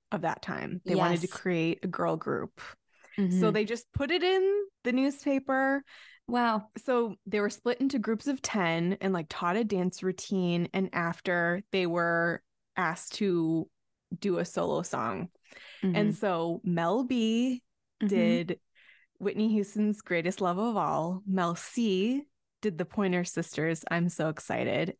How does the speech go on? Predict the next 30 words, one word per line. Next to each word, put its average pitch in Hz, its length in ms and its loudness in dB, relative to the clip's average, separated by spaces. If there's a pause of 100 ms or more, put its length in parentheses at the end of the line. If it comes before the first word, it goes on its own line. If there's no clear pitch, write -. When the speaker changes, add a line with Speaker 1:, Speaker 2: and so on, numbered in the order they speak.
Speaker 2:
I 196 60 2
Speaker 1:
And 196 80 6
Speaker 2:
have - 160 4
chills. - 20 0
Speaker 1:
Victoria 180 640 4
Speaker 2:
This 247 160 2
is, 294 260 0 (300)
okay. 190 440 -2
Speaker 1:
<laughs> - 60 -6
Speaker 2:
Mm-hmm. 220 340 2 (260)
Speaker 1:
I 226 160 2
know. 190 260 2 (180)
Speaker 2:
<laughs> 440 200 -2
Speaker 1:
Victoria 226 640 2
chose 202 720 -2 (120)
Mein 196 460 2
Air 175 420 2
from 175 200 0
Cabaret. - 640 -4 (240)
Speaker 2:
Okay. 208 380 0 (440)
Speaker 1:
A 220 40 0
month 226 280 2
later, 233 560 2
you 202 180 0
know, 185 140 2
they 185 140 2
get 185 180 0
asked 180 320 -2
back, 160 520 -4 (120)
obviously. 175 880 -2